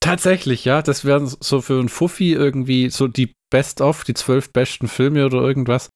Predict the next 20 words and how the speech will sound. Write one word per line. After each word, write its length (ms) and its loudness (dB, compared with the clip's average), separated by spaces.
Weil 280 2
ich 100 -6
glaub, 200 0
vieles 300 0
davon 320 0
hat 140 0
einen 140 -2
hohen, 280 4
amüsanten 500 0
Trash-Faktor. 720 0
Da 60 4
wird 140 2
auch 60 6
ein 100 2
bisschen 260 0
komplett 400 0
Scheiße 520 0
dabei 320 2
sein, 380 0
aber 320 0